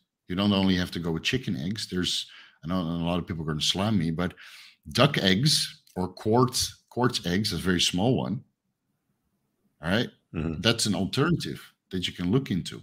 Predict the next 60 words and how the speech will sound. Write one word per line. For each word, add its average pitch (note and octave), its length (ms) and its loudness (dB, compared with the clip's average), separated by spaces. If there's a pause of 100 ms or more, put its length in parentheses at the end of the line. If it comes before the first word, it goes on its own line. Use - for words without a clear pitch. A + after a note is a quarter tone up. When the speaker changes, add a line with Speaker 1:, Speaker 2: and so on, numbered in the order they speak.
(120)
Speaker 1:
Now, F#2 260 4
Speaker 2:
Mm. D#2 260 -4
Speaker 1:
personally, G2+ 320 0
I F#2 40 0
don't F2+ 240 0
like E2 300 0
to - 80 -8
eat G#2 160 -2
those - 440 -4 (300)
eggs A#2 480 -2 (180)
'cause E2+ 180 -6
either F2 240 0
the D#2 120 -2
one E2+ 160 0
is D2+ 80 -2
small F2+ 340 0
and D#2+ 120 0
the, D#2+ 80 -2
the, D#2+ 240 -6
the D2 160 -8
duck F#2 260 0
eggs E2 220 -4
are D#2+ 120 -2
not E2 200 -4
very D#2 180 -4
tasty, D2 480 -6 (320)
Speaker 2:
Yeah, D#2+ 120 4
I - 20 8
Speaker 1:
in D2+ 60 8
Speaker 2:
don't - 80 8
Speaker 1:
my F#2 100 8
Speaker 2:
like F2+ 100 2
duck - 140 2
Speaker 1:
opinion. D2 180 2
Speaker 2:
eggs. C2+ 120 -2
I've D2+ 100 -10
tried D2+ 200 0
'em C#2+ 100 -4
before. G2+ 200 4
Speaker 1:
Yeah. F2+ 160 6 (600)
Yeah, F#2+ 120 2 (160)
just G#2+ 260 2
to, G#2 100 2
just - 400 -2 (200)
bring G2 240 8
up E2+ 100 2
Mike F2 300 0
O'Hearn, E2+ 380 -2
Hearn F#2 280 2
stuff. - 340 -4
I'm D#2+ 120 -8
sure F2 360 -2
a E2+ 60 -6
lot E2+ 140 0
of - 80 -8
people D2+ 320 -6 (560)
catch A2+ 320 4
on G2+ 220 8
to G2+ 100 2
the, F2+ 200 4